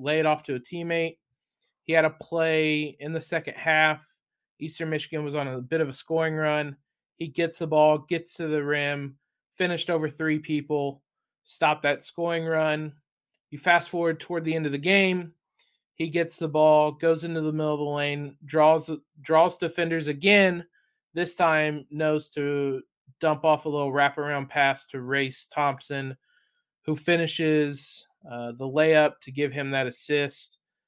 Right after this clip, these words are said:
Uh, he did it again a little bit later. Race went to the line. Those two were absolutely terrific together.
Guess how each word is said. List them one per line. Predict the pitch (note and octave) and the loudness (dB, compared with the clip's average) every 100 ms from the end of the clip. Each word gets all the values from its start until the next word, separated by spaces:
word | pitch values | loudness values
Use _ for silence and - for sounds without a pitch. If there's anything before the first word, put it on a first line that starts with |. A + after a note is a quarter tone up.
| _ - | _ -4
Uh, | B2+ | -4
he | B2 D3 | -2 -2
did | E3 E3+ | 0 2
it | D#3 | 0
again | D3 D#3+ | 2 2
a | D3+ | 2
little | D3 D3 | 0 0
bit | C#3+ B2+ | 0 -2
later. | C#3 D3 D3 C#3+ C#3+ C#3+ C#3 B2 | -2 0 2 2 2 2 0 -4
Race | C3 C#3+ C#3 - | -4 -2 -2 -4
went | C#3 C3+ | -8 -8
to | - | -8
the | C3+ | -6
line. | C3 C3+ C#3 C#3+ C#3 C#3 C3 - _ _ _ _ _ _ _ _ _ _ _ | -6 -2 0 0 0 -2 -6 -14 _ _ _ _ _ _ _ _ _ _ _
Those | D3 F#3+ F#3+ | 4 4 6
two | G#3 F#3 | 4 6
were | D#3+ D3+ C#3 C#3+ | 8 6 4 4
absolutely | E3 D#3+ E3 D3 C#3+ | 4 4 -2 -2 -4
terrific | C#3+ C#3+ C#3 C#3+ | -4 -4 -4 -10
together. | - C#3 C#3 C3+ C3 B2+ | -10 -2 0 0 -2 -6